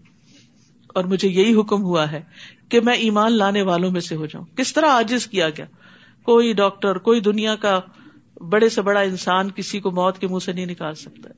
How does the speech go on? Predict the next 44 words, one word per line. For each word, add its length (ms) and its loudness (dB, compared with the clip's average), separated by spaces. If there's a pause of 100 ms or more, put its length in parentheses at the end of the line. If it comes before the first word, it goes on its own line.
موت 420 0
انسان 360 -2
کو 100 0
عاجز 320 -2
کر 160 -2
کے 120 -8
رکھ 220 -6
دیتی۔ 200 -16 (540)
موت 420 2
بتاتی 460 0
ہے 100 -2
کہ 140 -4
کوئی 220 0
اور 360 4
ہے 200 2
جس 200 -6
کا 80 0 (100)
حکم 220 -2
چلتا 440 -4
ہے۔ 140 -10 (1120)
نیز 320 2
یہ 80 4
کہ 180 0
آپ 240 0
یکسو 380 0
ہو 140 4
کر 260 0 (140)
اسی 240 -2
دین 240 -4
اسلام 440 0
کی 120 -8
طرف 280 -4
اپنا 320 0
رخ 220 -2
قائم 280 0
رکھیے 500 -4 (540)
اور 180 2
شرک 340 -2
کرنے 260 2
والوں 280 2
میں 120 2
سے 160 -2
نہ 100 -2
ہوئیے، 500 -4